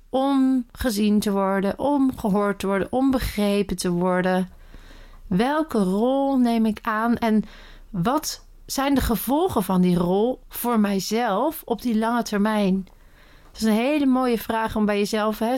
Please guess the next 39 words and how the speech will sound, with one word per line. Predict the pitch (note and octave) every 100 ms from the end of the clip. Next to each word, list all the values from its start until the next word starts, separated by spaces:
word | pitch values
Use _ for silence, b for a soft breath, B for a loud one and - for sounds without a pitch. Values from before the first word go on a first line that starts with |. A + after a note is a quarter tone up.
| -
neem | G#3+ G#3+ G#3+
pen | A3+
en | A3
papier, | G#3+ G#3+ - A#3+ B3+ A#3+
schrijf | A#3 A#3
die | A3+
vragen | - A#3 A#3 -
op | A3+ D4
en | A#3+
ga | - C4
daar | C4
eens | A#3 A3+
echt | C4 -
voor | A#3 G3
zitten. | A3 C#4 F3+ F#3+ - b b b b b -
Welke | G3 C4 D4+ D#4 A3+
rol | F#3 G3+ B3+ C#4+ D4+ D4+ B -
neem | G#3+ A3 G#3+
ik | G#3+ C4 A#3+
aan | F4 G#3+ G#3 G#3 G#3
om | A3 B3 B3 A#3 - _ - C4+ D#4 D#4
überhaupt | A3 A3 F#3 A3+ C4 -
te | G#3+
mogen | G3 F#3+
zijn, | - F#3 F3 G3+
om | A3 A3 G#3+ B B B B B
gezien | - A#3 G#3+ A#3
te | A3+ G3+
worden, | F#3 F3+
om | - G3+
gehoord | - F3 F#3+ G#3+ G#3+
te | F#3+
worden? | F3 F#3+ F#3+
En | - G3+ G3+ B B B B - _
wat | E3+ F#3 A#3 -
kost | - D#4 - -
dat | - - -
mij, | G3 F#3+ F3+ F#3+ E3 D#3 D#3
fysiek, | - G#3+ G3 A#3+ B3 -